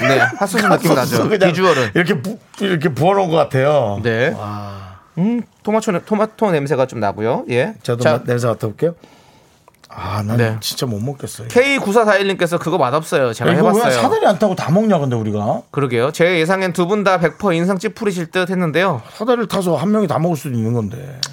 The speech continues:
Speaker 1: 제가 다 먹을까요? 가위바위보 할래요? 형이 먹든지 내가 먹든지?
Speaker 2: 가위바위보를 하면서 해도 됩니까? 보이는 라디오로? 아니야? 다 먹어. 그냥 한 명씩 다?
Speaker 1: 그냥 먹어보죠. 뭐 어떻습니까?
Speaker 2: 그럼 남창희
Speaker 1: 네.
Speaker 2: 씨가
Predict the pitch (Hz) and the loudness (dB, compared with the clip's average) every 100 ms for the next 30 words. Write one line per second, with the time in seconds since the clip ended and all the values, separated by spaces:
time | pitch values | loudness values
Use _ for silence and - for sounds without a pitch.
0 | - - _ _ _ - 180 151 151 160 | -12 -20 _ _ _ -2 0 2 0 0
1 | 190 226 - _ _ _ _ _ _ - | 0 -2 -4 _ _ _ _ _ _ -10
2 | - 151 190 196 175 226 - - _ _ | 0 2 4 4 2 -2 -8 -20 _ _
3 | _ - 185 151 123 127 113 110 117 120 | _ -6 -2 -4 -4 -6 -4 -6 -8 -8
4 | 190 175 240 285 226 233 247 214 185 151 | 0 2 4 4 4 2 0 0 0 0
5 | 135 226 - 151 165 160 143 123 123 175 | 0 0 0 0 2 2 2 2 0 0
6 | 139 196 254 - 170 147 131 180 165 185 | 0 -2 -4 -2 0 0 0 0 0 -2
7 | - 175 165 - - 196 339 262 160 254 | -2 -2 -4 -4 -2 -2 0 0 2 2
8 | 170 220 143 220 127 117 - - 294 - | 2 4 2 0 0 -2 -4 -12 -8 -2
9 | 151 147 143 214 208 175 208 196 | 0 2 2 0 0 0 2 2